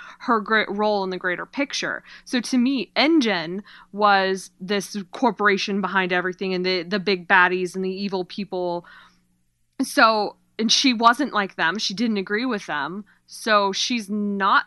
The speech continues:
that. So I, that's, I guess, maybe there was just too many dichotomies going on at the same time that I was just like, "All right, you've lost me." There's one too many hands in this pot, one too many different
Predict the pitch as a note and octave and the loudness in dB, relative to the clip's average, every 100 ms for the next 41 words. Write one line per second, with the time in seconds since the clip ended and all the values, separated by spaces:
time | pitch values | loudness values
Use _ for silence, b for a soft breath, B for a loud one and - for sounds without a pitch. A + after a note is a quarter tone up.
0 | A#3+ E4 F4 - - C4 A3 - F#3 A3 | 0 2 4 2 -4 -4 -2 -2 -2 4
1 | C#4+ D#4+ D#4 C4 C4 A#3+ A#3 A#3+ A3 G#3+ | 4 4 0 0 -2 -2 -2 0 -2 -2
2 | G#3 - - B3+ B3 A#3 G3+ F#3+ G3 G3+ | -6 -8 -4 -2 0 -2 2 0 4 4
3 | G#3 F#3 F3 F3+ F3 F3+ F3 F3+ F#3 E3+ | 4 -4 -4 -6 -2 -4 -4 -8 -8 -6
4 | F#3+ F3 E3 E3 F3 F#3 F3+ F3 F3+ E3+ | -4 -4 -4 -4 -4 -8 -8 -2 -2 0
5 | F3 E3+ D#3 - - F3+ B B B G#3+ | -4 -4 -6 -8 -18 -20 B B B -4
6 | A3+ B3+ C4 C4 A#3+ A3+ A3+ G3+ G3 F#3+ | 2 2 2 0 0 0 0 0 0 -2
7 | F#3+ F3+ G3+ F#3 F3+ F#3 G3+ G#3+ G#3 G#3 | -6 -4 2 2 2 -2 -2 -6 -4 -4
8 | G3 G3 F#3 F#3 | -4 -2 -2 -4